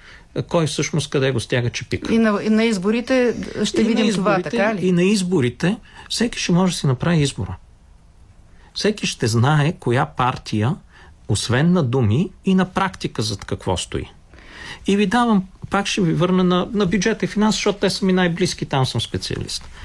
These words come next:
Speaker 1: Има една философия, която казва: „Няма пари за нищо, има постна пица и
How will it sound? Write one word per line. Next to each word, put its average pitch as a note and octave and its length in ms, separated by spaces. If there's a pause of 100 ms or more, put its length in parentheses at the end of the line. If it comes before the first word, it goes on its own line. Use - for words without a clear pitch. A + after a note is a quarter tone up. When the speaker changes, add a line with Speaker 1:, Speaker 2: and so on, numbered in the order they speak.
(600)
Speaker 1:
Има C4 200
една F#3 200
философия, A2 720
която E3 320
казва: - 380 (840)
„Няма G#3 380
пари C3+ 220
за A2 140
нищо, F#3 360
има F#3 180
постна A#2 400
пица A3+ 500 (640)
и A3+ 300